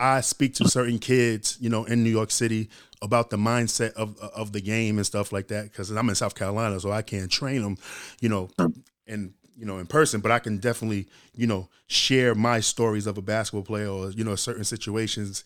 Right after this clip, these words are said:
Speaker 2: Mm-hmm.
Speaker 1: you know, in my life. Like, so how you get them ready for that?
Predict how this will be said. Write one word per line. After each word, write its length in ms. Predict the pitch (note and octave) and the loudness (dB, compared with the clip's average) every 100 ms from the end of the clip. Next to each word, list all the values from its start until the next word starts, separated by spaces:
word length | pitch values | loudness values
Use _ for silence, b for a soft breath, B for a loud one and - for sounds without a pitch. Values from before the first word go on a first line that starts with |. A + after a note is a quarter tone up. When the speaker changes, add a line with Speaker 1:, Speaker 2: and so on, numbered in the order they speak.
| - | 2
Speaker 2:
Mm-hmm. 400 | F#2+ G2 E2+ A2 | 4 6 4 2
Speaker 1:
you 60 | |
know, 160 | A2+ G#2+ | 0 2
in 60 | G#2+ | 2
my 120 | B2 | 4
life. 240 | A2 G2+ | 2 0
Like, 120 | G#2+ G2 | -2 -2
so 100 | G#2 | -2
how 160 | D3 | 0
you 160 | E3+ E3 | 0 0
get 240 | A2 C3 | 0 0
them 140 | A#2 G#2+ | 2 2
ready 240 | A#2+ A2+ | 2 2
for 180 | G#2 G2 | -2 -2
that? 300 | F#2 A2 | 2 0